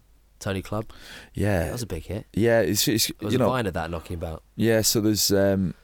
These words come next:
Speaker 2: Dec Patton, the, the Warrington player, obviously went to kick the ball. Tony Clubb, who's, he's somewhat of an enforcer for Sean Wayne. He's like, he's one of his henchmen. Like, he'll just go out and, you know, Sean Wayne will point and shoot, and Tony Clubb goes and does it. He, you know, he obviously went out to, to try and put pes-,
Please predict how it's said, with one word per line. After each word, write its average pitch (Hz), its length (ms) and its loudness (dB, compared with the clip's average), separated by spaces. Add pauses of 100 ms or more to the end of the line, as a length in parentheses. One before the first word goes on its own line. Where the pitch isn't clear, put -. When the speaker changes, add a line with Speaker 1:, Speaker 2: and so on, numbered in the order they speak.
(300)
Speaker 2:
Dec - 200 2
Patton, 101 320 2
the, 92 140 0 (160)
the 85 240 2
Warrington 92 380 0
player, 90 140 2
obviously 87 200 0
went 85 160 0
to - 80 -2
kick - 200 -2
the 82 80 2
ball. 85 260 2
Tony 107 280 0
Clubb, 101 260 0
who's, 90 260 0 (320)
he's - 180 2
somewhat 127 300 2
of 95 80 0
an 98 80 0
enforcer 101 480 2
for - 120 -4
Sean 104 400 2
Wayne. 71 300 2
He's 76 160 -4
like, 101 200 0
he's 82 140 -4
one 95 140 0
of 85 60 0
his 82 140 -2
henchmen. 87 540 -2 (300)
Like, 85 120 2
he'll 87 100 2
just 95 220 0
go 101 180 4
out 95 240 4
and, 85 280 0 (380)
you 80 80 2
know, 98 140 4
Sean 98 280 2
Wayne 98 140 4
will 92 80 2
point 101 320 0
and 85 140 0
shoot, 92 380 4
and 76 220 -2
Tony 90 220 0
Clubb 82 240 -2
goes 90 240 2
and 85 100 0
does 85 200 2
it. 92 260 2
He, 82 120 2
you 82 120 2
know, 73 140 2
he 73 80 2
obviously 82 320 0
went 82 180 0
out 80 200 0
to, 78 200 -2
to - 200 -4
try 82 200 0
and 78 80 0
put - 160 0
pes-, 87 240 0